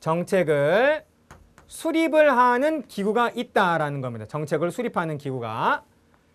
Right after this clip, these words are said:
자, 그리고 나서 정책이 만들어지면 누군가가, 누군가가, 네, 그 정책을, 정책을 심의하겠죠.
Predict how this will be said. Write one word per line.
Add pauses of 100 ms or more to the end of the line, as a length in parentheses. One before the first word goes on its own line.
(160)
자,
그리고
나서
정책이
만들어지면 (480)
누군가가,
누군가가,
네,
그
정책을, (1700)
정책을
심의하겠죠.